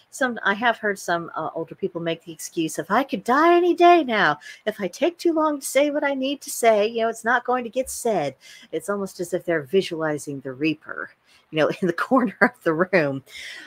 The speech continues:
Uh, but what it is, I think, what I think it really comes down to is impatience. They've just, they've had enough. And honestly, that impatience is something that's also shared by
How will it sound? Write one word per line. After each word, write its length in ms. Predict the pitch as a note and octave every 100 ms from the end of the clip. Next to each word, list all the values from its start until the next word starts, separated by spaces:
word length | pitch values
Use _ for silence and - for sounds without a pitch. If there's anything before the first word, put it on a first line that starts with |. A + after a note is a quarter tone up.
| -
Uh, 220 | A#3+ A3+ A3
but 260 | C4 D#3+
what 220 | A3 C#4+
it 100 | D#4
is, 200 | D4 C#4
I 140 | A#3 G3+
think, 280 | - G3 -
what 200 | G#3 A3
I 100 | G#3
think 240 | A#3 G#3
it 100 | F#3+
really 220 | F#3 F3+
comes 260 | E3+ F#3 D3+
down 240 | E3+ D#3+ D#3
to 300 | D#3+ D3+ -
is 280 | D3+ C#3+ -
impatience. 960 | D3 C#3 A#2 - - _ - - - _ _ _ _ _ _ _ -
They've 180 | F3+ E3+
just, 220 | E3 -
they've 120 | D3+
had 200 | - C#3
enough. 380 | C3+ C3+ - - - - -
And 120 | B3+ C4
honestly, 420 | F#4+ A4 F#4 D4
that 180 | A3 G#3
impatience 560 | G3+ G#3 G3+ G3+ F#3
is 100 | F3+
something 320 | - G3+ F#3
that's 180 | F3 E3+
also 320 | E3+ E3+ F3
shared 420 | E3 - D#3 D3+ D3+
by 240 | C#3